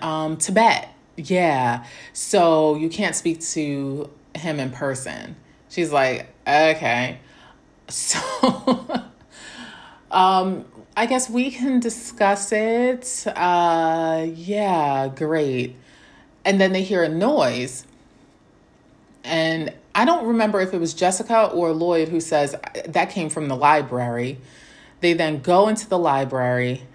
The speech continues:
and the painting that the gloved hand person with the box cutter was about to cut when they came in the house is now missing. And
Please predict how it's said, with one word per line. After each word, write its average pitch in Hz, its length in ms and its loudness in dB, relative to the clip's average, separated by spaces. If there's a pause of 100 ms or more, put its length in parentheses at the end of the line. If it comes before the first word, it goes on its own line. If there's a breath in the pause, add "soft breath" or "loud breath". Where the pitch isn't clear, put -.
(160)
and 151 300 -2
the 151 60 -6
painting 196 960 -4
that 147 240 -2
the 156 80 -4
gloved 165 500 0
hand 156 560 -6
person 127 800 -4
with 147 280 -6
the 147 60 -6
box 180 360 -2
cutter 127 440 -4 (600 loud breath)
was 156 240 4
about 156 520 0
to 180 120 -4
cut - 300 -4
when 151 100 -8
they 135 120 -8
came 139 200 -12
in 131 60 -8
the 147 60 -10
house 185 520 -2
is 180 140 -2
now 156 220 -4
missing. - 600 -8 (640 loud breath)
And 147 580 0